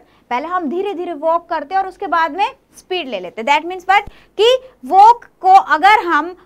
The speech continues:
फास्टर मोड में देखें तो क्या हो गया? वो रन हो गया, ठीक है। यस, सेम वे ब्रीज, ब्रीज होती है जो हल्की हल्की सिमी सिमी सी है ना, हवा चल रही होती है, उसको हम बोलते हैं ब्रीज। और जो तेज हवा चलती है उसको क्या बोलते हैं? कोल्ड,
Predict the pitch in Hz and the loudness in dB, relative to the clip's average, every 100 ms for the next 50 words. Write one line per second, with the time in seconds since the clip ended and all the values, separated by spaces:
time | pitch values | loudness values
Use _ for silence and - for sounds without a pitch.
0 | _ _ 370 349 392 427 415 392 381 392 | _ _ -2 -2 -4 -8 0 2 2 0
1 | 370 320 - 359 370 370 320 262 302 320 | -2 -4 -4 -10 -4 2 2 2 0 2
2 | 359 339 349 381 339 359 440 _ _ - | 2 2 0 -2 -4 -4 -6 _ _ -14
3 | 311 381 415 _ _ - 302 262 - 392 | -4 0 0 _ _ -6 -4 -4 -6 -4
4 | 415 440 330 370 330 254 415 415 294 339 | -4 -4 -6 -6 -6 -4 -4 -4 -6 -6
5 | 392 370 370 392 392 339 359 349 370 330 | -6 -8 -8 -8 -8 -8 -10 -10 -8 -8
6 | 277 302 320 - 277 277 311 294 277 285 | -8 -12 -16 -16 -16 -12 -12 -10 -10 -10
7 | 277 294 254 294 294 214 196 240 247 233 | -10 -8 -6 -6 -8 -8 -10 -10 -12 -14
8 | 254 233 254 262 269 247 214 220 220 233 | -12 -14 -14 -16 -12 -12 -12 -12 -10 -10
9 | 208 180 _ _ - 311 339 415 - 339 | -10 -14 _ _ -14 -8 -8 -8 -8 -8
10 | 359 381 339 349 349 349 370 349 320 320 | -4 -2 -2 -4 -6 -8 -14 -12 -8 -6
11 | 294 294 277 165 - _ _ _ 277 285 | -4 -6 -6 -14 -20 _ _ _ -4 -2
12 | 311 330 | -2 -4